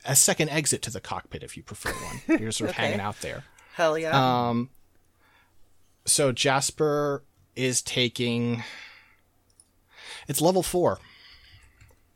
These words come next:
Speaker 2: Damn. And I can't,
Speaker 1: And it
Speaker 2: I can't reduce this at all.
Speaker 1: No.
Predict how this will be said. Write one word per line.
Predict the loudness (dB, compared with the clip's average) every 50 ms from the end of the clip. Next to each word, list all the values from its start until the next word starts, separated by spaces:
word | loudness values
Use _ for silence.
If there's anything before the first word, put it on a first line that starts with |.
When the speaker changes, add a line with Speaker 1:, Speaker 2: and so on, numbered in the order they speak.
| _ _ _
Speaker 2:
Damn. | -4 -2 0 0 -2 -2 -6 -14 -18 -20 -20 -20 -20 -20 -20 -20 -20 -20 -20 -20 -20 _ _ -20 _ -20 -20 -20 -20 -20 _ -20 _ _ _ -8
And | -2 2 2
I | 2
can't, | 2 0 -6 -8 -6 -4 -2 0
Speaker 1:
And | 2 2 2 2
it | 2 2
Speaker 2:
I | 2
can't | 0 0 -2 -4 -6 -6
reduce | -8 -10 -8 -8 -8 -8 -8 -8
this | -8 -8 -8 -8
at | -8 -8
all. | -8 -8 -10 -10 -12 _ -20 _ _ _ _ _ _ _ _ _ _ _ _ _ _ _
Speaker 1:
No. | 0 0 2 2 0 -2 -6 -10